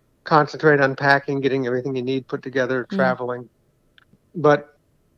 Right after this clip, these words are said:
Speaker 1: don't count on that last week to, to cram.
Speaker 2: Mm-hmm.
Speaker 1: As I've said in one of my recent training blogs, there's no cramming in cycling.
Speaker 2: <laughs>
Speaker 1: You can't pack all your miles into the last week and, and expect it to help. It's only gonna hurt.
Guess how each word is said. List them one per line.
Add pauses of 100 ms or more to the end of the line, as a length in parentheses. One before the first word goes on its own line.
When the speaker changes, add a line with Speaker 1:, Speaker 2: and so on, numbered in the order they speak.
Speaker 1:
don't
count
on
that
last
week
to, (560)
to
cram. (280)
Speaker 2:
Mm-hmm.
Speaker 1:
As
I've
said
in
one
of
my
recent
training
blogs,
there's
no
cramming
in
cycling. (160)
Speaker 2:
<laughs> (800)
Speaker 1:
You
can't (420)
pack
all
your
miles
into
the
last
week
and, (560)
and
expect
it
to
help.
It's
only
gonna
hurt.